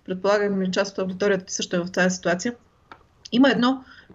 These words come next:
преливане, да не кажем, а, разместване дори, между ляво и дясно, либерално и консервативно, едно заличаване на границите между тях и дори прехвърляне от другата страна на, и това е тенденция, световна тенденция.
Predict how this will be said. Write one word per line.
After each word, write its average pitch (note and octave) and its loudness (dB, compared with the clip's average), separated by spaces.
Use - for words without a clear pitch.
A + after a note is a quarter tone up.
преливане, A#3 2
да G#3+ -4
не G#3+ -6
кажем, A3+ 0
а, F#3+ 0
разместване A3 0
дори, F#3+ -2
между F3 0
ляво G#3 2
и G3+ -8
дясно, A#3+ 0
либерално G#3+ -2
и G#3+ -4
консервативно, F#3+ -2
едно A3+ 0
заличаване A3+ 0
на G#3 -4
границите G#3+ -4
между F3 -4
тях G#3+ -4
и F#3 -8
дори A3 0
прехвърляне B3+ 4
от G#3 -2
другата A#3+ -2
страна G3 0
на, E3 -2
и F#3 -4
това C4 2
е D#4+ -2
тенденция, C#4 0
световна A3 -4
тенденция. F#3 0